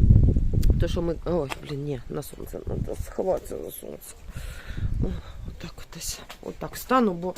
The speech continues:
щурюсь, і такі, е, такі, получаються, штуки. О, то він з'їздив, е,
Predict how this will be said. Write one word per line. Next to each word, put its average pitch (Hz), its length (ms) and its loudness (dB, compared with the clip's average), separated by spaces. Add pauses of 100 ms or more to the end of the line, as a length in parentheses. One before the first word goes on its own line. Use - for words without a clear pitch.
(340)
щурюсь, 247 520 4
і 180 120 4
такі, 196 320 0
е, 190 380 4
такі, 185 260 -2
получаються, 180 720 0
штуки. - 360 -6 (1600)
О, 214 320 2
то 311 140 6
він 302 420 8
з'їздив, 247 640 4
е, 233 40 8